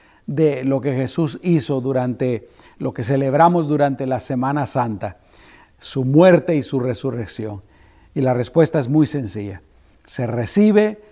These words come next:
cuando una persona cree con todo su corazón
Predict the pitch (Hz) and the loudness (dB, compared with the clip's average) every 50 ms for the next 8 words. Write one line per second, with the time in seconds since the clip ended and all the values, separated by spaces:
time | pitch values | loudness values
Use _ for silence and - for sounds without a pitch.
0 | _ _ _ _ _ _ _ _ - 131 127 127 127 117 120 113 113 - - - | _ _ _ _ _ _ _ _ -2 -2 0 0 0 0 0 -2 -2 -6 -2 2
1 | 175 190 190 190 185 180 - 180 151 131 - - 127 123 117 110 107 104 98 92 | 2 2 4 2 0 0 -2 -2 -2 -2 -4 -6 -6 -6 -6 -8 -8 -10 -12 -14
2 | - _ _ _ - 151 165 185 185 170 143 127 117 110 110 107 - _ _ _ | -18 _ _ _ 2 4 4 6 6 4 2 0 -2 -6 -8 -12 -16 _ _ _
3 | _ - 127 120 113 113 107 - - 175 180 202 208 202 185 - - 196 - 196 | _ -8 -6 -4 -4 -6 -8 0 4 4 6 6 6 4 4 2 -4 -4 0 0
4 | 185 170 143 120 - - 110 107 107 98 | 2 2 2 0 -2 -6 -6 -6 -8 -10